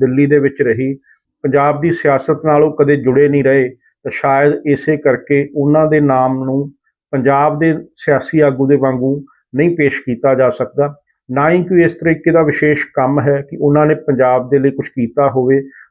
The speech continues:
ਜੋ ਅਲੱਗ ਤੋਂ ਦਿਖਾਈ ਦੇਵੇ ਜਾਂ ਜਿਸ ਦਾ ਫਾਇਦਾ ਪੰਜਾਬ ਨੂੰ ਬਹੁਤ ਜ਼ਿਆਦਾ ਹੋਇਆ ਹੋਵੇ। ਇਹ ਵੀ ਨਹੀਂ ਕਿਹਾ ਜਾ ਸਕਦਾ ਕਿ ਕੋਈ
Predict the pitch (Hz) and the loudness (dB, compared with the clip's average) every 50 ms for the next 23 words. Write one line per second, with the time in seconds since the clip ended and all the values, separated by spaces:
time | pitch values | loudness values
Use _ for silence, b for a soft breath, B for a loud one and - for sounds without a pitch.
0 | B - 113 131 156 151 - - 147 139 135 135 139 139 139 151 143 - 147 147 | B -12 -4 -2 -2 -2 -2 -2 0 2 2 2 0 -2 -4 -8 -2 0 0 0
1 | 143 139 139 - - 131 131 135 143 135 135 139 143 143 139 - 135 147 135 123 | 0 -2 -4 -2 0 0 2 2 2 2 4 4 2 2 0 0 0 0 0 0
2 | 120 123 - - - 151 139 - - - 131 123 123 135 143 - - 135 127 127 | -2 -8 -10 -4 -2 -2 -2 -2 -2 -2 0 2 2 2 0 0 -2 -2 0 0
3 | 123 123 120 127 135 123 123 147 160 151 135 135 123 127 127 123 123 120 120 120 | 2 0 0 -2 -4 -2 0 0 0 2 2 2 2 4 2 2 2 0 2 2
4 | 120 117 120 120 110 123 139 139 - _ _ _ _ _ _ _ _ _ - 170 | 0 0 -2 -2 0 2 0 0 0 _ _ _ _ _ _ _ _ _ -4 -2
5 | 165 170 165 180 156 147 160 156 160 151 147 147 143 139 135 123 - - 131 - | 0 0 2 2 2 2 0 0 0 0 0 2 2 2 2 2 2 0 -4 -2
6 | - 139 131 - 147 143 - 143 131 | 0 -4 -2 -2 -4 -6 -4 -4 -4